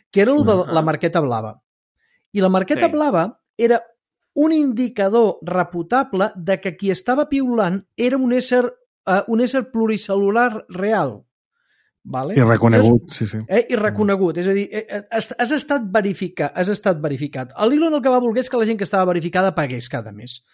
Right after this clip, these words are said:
Speaker 1: Per estar verificat, doncs, perquè necessitava d'allò. I el que ha fet en aquest cas és, ara és, és real qui paga.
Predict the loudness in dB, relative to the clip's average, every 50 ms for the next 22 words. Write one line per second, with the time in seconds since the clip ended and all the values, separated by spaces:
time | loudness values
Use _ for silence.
0 | _ _ _ _ -2 -2 -2 -2 0 0 0 0 0 -2 -2 -2 2 4 4 4
1 | 4 2 0 0 -4 -4 -2 -2 -4 -4 -6 -6 -8 -8 -4 -4 -4 -2 -2 -4
2 | -4 -6 -8 -10 -12 -18 -20 -20 -20 -20 _ _ 0 4 4 4 4 2 2 0
3 | -2 -4 -4 _ _ -2 -2 0 0 -2 -4 -4 -2 -2 0 0 0 0 -2 -4
4 | -10 _ _ _ _ _ _ _ _ _ -2 0 0 2 2 0 0 -2 -4 -8
5 | _ _ _ _ _ 0 0 0 0 0 2 4 4 4 4 2 0 -2 -2 -2
6 | -2 0 0 0 0 0 -2 -6 -10 -12 _